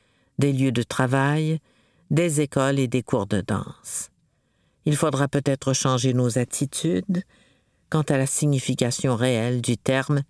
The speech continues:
capacité. Ensemble, nous pouvons créer un espace où chacun a sa place. J'ai eu la chance de présenter le message «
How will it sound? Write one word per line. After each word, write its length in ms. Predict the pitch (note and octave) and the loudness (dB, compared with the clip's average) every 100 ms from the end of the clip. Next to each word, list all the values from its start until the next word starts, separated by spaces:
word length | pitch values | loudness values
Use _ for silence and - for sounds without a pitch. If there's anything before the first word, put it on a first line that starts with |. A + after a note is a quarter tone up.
| _ - | _ -4
capacité. 960 | C#3+ C3 D3 C#3 - G#2+ - F#2+ G2+ _ _ _ _ _ _ _ _ _ _ _ _ | -4 0 -2 -2 -2 -4 -2 -4 -4 _ _ _ _ _ _ _ _ _ _ _ _
Ensemble, 680 | A#2+ B2+ - B2 D3+ F#3 F#3+ - _ - | -2 0 2 2 2 0 -2 -6 _ -2
nous 100 | D3+ | -2
pouvons 380 | C#3 D3 B2 B2+ | 2 0 2 0
créer 400 | - D3 C3 A#2 - | 0 0 2 0 0
un 120 | C#3+ | 0
espace 580 | C#3 - - G#2+ B2 - | 0 -2 -2 0 0 -4
où 80 | - | -6
chacun 600 | - C#3 C3 - A2+ G#2 _ | -2 -2 -2 -2 -2 -2 _
a 100 | - | -4
sa 180 | C3+ F2+ | -2 -2
place. 540 | - F2+ - - - - _ _ _ _ _ _ _ _ _ _ _ _ _ | -2 -4 -4 -8 -10 -10 _ _ _ _ _ _ _ _ _ _ _ _ _
J'ai 180 | D3 F3+ | -2 0
eu 100 | G3+ | 2
la 180 | G3 C3+ | 0 0
chance 400 | - F#3 F3+ C#3 | -2 -2 -2 0
de 120 | B2+ | -2
présenter 640 | - C#3 B2+ A#2 - D#3 C3 | -2 -2 0 0 0 0 2
le 100 | A2 | 2
message « 800 | B2+ - C3+ C3 C3+ C3+ C3+ | 0 0 2 2 0 -2 -2